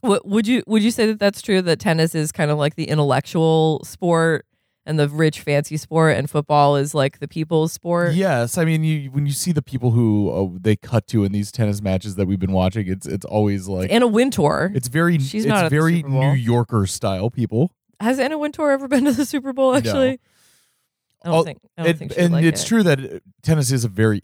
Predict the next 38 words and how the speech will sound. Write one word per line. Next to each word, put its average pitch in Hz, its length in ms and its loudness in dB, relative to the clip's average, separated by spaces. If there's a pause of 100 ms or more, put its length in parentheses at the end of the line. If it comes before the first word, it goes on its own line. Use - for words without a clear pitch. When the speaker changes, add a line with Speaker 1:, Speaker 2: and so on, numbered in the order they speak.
Speaker 2:
international 101 1000 -4
sport, - 400 -6
whereas 92 800 -4
f-, 127 160 -14
football 107 300 2
is 92 60 0
a - 40 -4
very 98 160 0
national 98 380 0
sport. 90 320 -6
Though 120 100 0
disgustingly, 151 720 0
it 120 100 0
seems 113 220 -4
like 113 140 0 (120)
N 117 140 0
F 120 160 2
L 110 140 4
football 107 360 0
is 95 60 0
becoming 104 380 -4
more 104 180 2
and 104 80 2
more 104 140 0
popular 101 480 -4
internationally. 98 720 -2
Speaker 1:
Yeah. 160 600 0
Speaker 2:
Which, - 240 -4 (160)
to 127 100 -2
which 120 200 2
I 110 100 2
go, 101 200 2
"No, 147 440 0 (160)
Speaker 1:
No, 294 380 2
Speaker 2:
no!" 285 440 2
Speaker 1:
no, 185 80 -2
stop 285 320 -2
it. 190 320 0